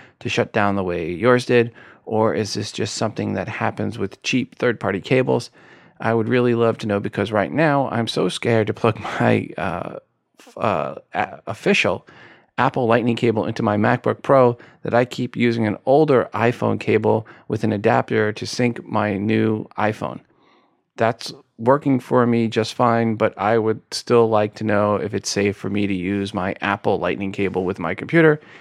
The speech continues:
It's a mid-twenty twelve model MacBook Pro. Have a happy Thanksgiving. Regards, Shandy." Shandy, the official Apple cables will not cause the ish-, issue. This is something that happened to me with a cheap third-party cable,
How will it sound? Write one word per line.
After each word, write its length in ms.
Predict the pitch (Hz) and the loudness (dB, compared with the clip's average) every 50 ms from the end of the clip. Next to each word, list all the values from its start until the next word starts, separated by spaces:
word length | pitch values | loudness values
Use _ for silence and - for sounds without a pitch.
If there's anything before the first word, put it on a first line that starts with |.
| - _ - | -20 _ -6
It's 180 | 123 113 - - | -6 -4 -2 0
a 60 | 107 | 0
mid-twenty 560 | 107 107 107 104 - - - 107 98 98 95 | 2 2 0 0 -2 -6 -6 -4 -4 -4 -4
twelve 580 | 95 - - 110 104 104 101 104 101 101 104 107 | -6 -2 0 2 4 4 4 2 2 0 -2 -4
model 520 | 95 92 92 95 95 92 98 101 104 _ - - - _ _ - | -2 0 0 0 0 -2 -4 -6 -8 _ -18 -20 -20 _ _ -8
MacBook 340 | - 78 - - - - - | -8 -8 -8 -8 -10 -10 -4
Pro. 380 | - 135 143 139 135 127 127 - _ _ _ _ _ _ _ _ _ _ | 0 4 4 4 4 4 0 -4 _ _ _ _ _ _ _ _ _ _
Have 180 | - 98 90 98 | -4 -2 -2 -2
a 40 | 95 | -4
happy 200 | - - - - | -8 -10 -12 -10
Thanksgiving. 560 | - - - - - 135 127 120 123 120 107 | -10 -10 -8 -4 -2 -2 0 0 0 -2 -2
Regards, 440 | - - 62 62 65 - - - - | -4 -4 -6 -6 -6 -8 -10 -14 -10
Shandy." 420 | - - 98 92 65 - - - - - _ _ _ _ _ _ _ _ _ _ _ _ _ _ _ _ _ | -8 -6 -6 -6 -8 -10 -14 -20 -20 -20 _ _ _ _ _ _ _ _ _ _ _ _ _ _ _ _ _
Shandy, 580 | - - - 110 110 123 135 139 135 143 - - _ | -10 -4 0 2 2 2 2 2 0 -2 -6 -10 _
the 140 | - 117 110 | -2 -2 0
official 600 | 104 - _ - - - 240 220 - 160 104 - | -2 -2 _ -8 -2 0 0 2 2 0 -2 -4
Apple 300 | - 98 95 - 101 101 | -4 -4 -4 -2 -2 -2
cables 540 | 98 - - 151 143 151 151 143 135 - - | -2 0 0 0 2 2 0 -2 -2 -2 0
will 200 | 190 233 240 220 | 2 4 4 4
not 460 | 214 202 220 226 233 214 - - - - - | 4 2 2 2 4 4 2 0 -2 -10 -12
cause 340 | - - - 76 67 - - | -4 -2 0 0 0 -2 -4
the 140 | - 71 | -2 0
ish-, 340 | 104 127 127 - - - - _ - - | 0 2 2 0 -2 -4 -6 _ -4 -2
issue. 400 | 139 139 - 156 165 156 156 - - - - - - _ - | 0 0 2 4 4 2 2 0 -4 -16 -20 -20 -20 _ 2
This 220 | - 147 151 - - | 4 4 4 4 2
is 160 | 147 131 - | -2 -2 0
something 360 | - 127 120 - 123 117 110 | 0 0 0 0 0 0 2
that 120 | 110 113 | 0 0
happened 460 | 113 - - 104 101 - - 104 101 98 | -2 -2 -2 -2 -2 0 0 -2 0 0
to 120 | - 107 | 0 0
me 400 | 98 95 98 101 98 98 101 101 | 2 2 2 4 4 2 2 0
with 260 | 101 - - 107 - - | 0 0 0 0 0 2
a 160 | 123 117 110 | 0 0 0
cheap 400 | - - - 107 98 - - _ | 0 -4 -4 -2 -4 -6 -8 _
third-party 540 | - 80 76 71 - - - 78 73 80 69 | -4 -2 -2 -2 -2 -4 -4 -2 -2 -2 -4
cable, 560 | - - - 107 120 117 113 110 107 104 | -6 0 2 2 4 4 4 2 0 -2